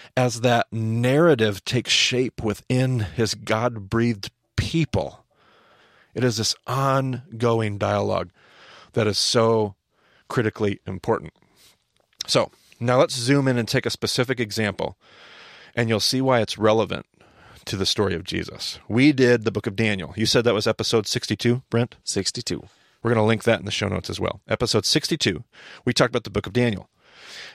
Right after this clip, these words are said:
Speaker 1: Now, we talked about it as what kind of a prophet, Brent? Can you remember?
Speaker 2: Oh,
Speaker 1: Your
Speaker 2: exilic?
Speaker 1: Yeah, you got it. Your favorite section, the prophets. You got it. Exilic prophet, right?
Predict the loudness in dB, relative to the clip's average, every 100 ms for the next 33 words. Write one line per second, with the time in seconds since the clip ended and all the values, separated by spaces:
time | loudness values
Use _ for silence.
0 | 0 4 4 4 2 0 2 4 4 4
1 | 4 4 2 0 0 2 2 2 0 0
2 | -2 -4 -4 -2 0 0 0 -4 -20 _
3 | _ -4 0 2 2 2 0 2 2 2
4 | 0 0 2 2 0 -4 -14 -14 -2 2
5 | 4 4 2 0 0 0 -2 -6 -8 -6
6 | -4 -4 -4 -6 -10 -6 -6 -6 -18 -20
7 | _ -20 -12 0 0 0 -10 -2 2 2
8 | 4 2 2 -4 -4